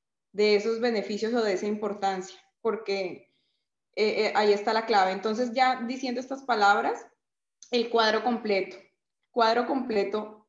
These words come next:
no el tuyo, no cómo tú ves tu meta o cómo ves tú la meta y lo que tú quieres alcanzar. El cuadro completo es como lo dice justamente el título. La meta es más importante que la participación individual. Te encuadra en el equipo. Me gustó mucho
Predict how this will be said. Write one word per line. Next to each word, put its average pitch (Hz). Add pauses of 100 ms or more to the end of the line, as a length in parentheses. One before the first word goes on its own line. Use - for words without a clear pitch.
no 240
el 269
tuyo, 196
no 226
cómo 262
tú 262
ves 254
tu 262
meta 254
o 233
cómo 226
ves 254
tú 254
la 247
meta 247
y 262
lo 262
que 247
tú 202
quieres 226
alcanzar. 208
El 185
cuadro 196
completo 202
es 214
como 247
lo 214
dice 185 (240)
justamente 240
el 240
título. 190
La 208
meta 247
es 294
más 262
importante 233
que 269
la 233
participación 208
individual. 202 (380)
Te 240
encuadra 226
en 233
el 233
equipo. 196
Me 220
gustó 226
mucho 285